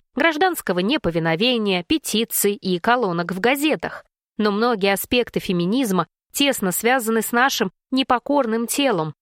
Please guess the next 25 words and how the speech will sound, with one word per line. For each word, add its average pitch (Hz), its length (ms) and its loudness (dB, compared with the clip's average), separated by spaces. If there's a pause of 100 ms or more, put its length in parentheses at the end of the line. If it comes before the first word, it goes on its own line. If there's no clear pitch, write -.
и 349 140 2
с 247 60 -4
запутанной 190 540 0
сферой 311 420 0
личных 202 440 -2
отношений. 175 720 -2 (380)
Здесь 233 340 0
трудно 269 360 0
вести 269 320 -2
борьбу 202 320 0
по 196 180 0
иным 185 220 -2
причинам. 202 560 -2 (420)
Несмотря 214 560 0
на 240 140 -2
все 285 260 0
усилия 214 560 0
эксгибиционистов 190 1200 -2
и 170 60 0
свингеров, 226 680 0
сексом 381 460 0
занимаются, 233 680 0
как - 220 -2
правило, 226 400 2
вдвоем, 220 580 0